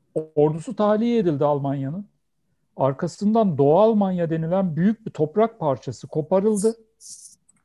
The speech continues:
Komünist bloka dahil oldu. Almanya için tüm zamanların en kötü senaryosu gerçekleşti. Yerle yeksan oldu ülke. Ama, e, bir toplantıda Alman bilim adamı var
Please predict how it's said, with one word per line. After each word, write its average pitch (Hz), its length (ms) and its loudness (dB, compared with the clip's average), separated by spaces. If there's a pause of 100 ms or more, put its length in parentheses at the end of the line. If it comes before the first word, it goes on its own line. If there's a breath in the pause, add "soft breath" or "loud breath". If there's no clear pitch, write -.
(140)
Komünist 170 440 -2
bloka 139 480 -4 (520)
dahil 131 280 0
oldu. 220 320 0 (800)
Almanya 240 540 0
için 214 460 -6 (1000)
tüm 302 240 -4
zamanların 214 680 0
en 269 220 -4
kötü 226 260 -6
senaryosu 214 640 0
gerçekleşti. 123 720 -12
Yerle 202 420 0
yeksan 220 440 -2
oldu 120 280 -6
ülke. 113 300 -20 (1080)
Ama, 240 320 -2 (240)
e, 156 40 -6 (760)
bir 202 100 -6
toplantıda 202 760 -4 (340)
Alman 202 440 0
bilim 208 200 -4
adamı 170 420 -4
var - 140 -10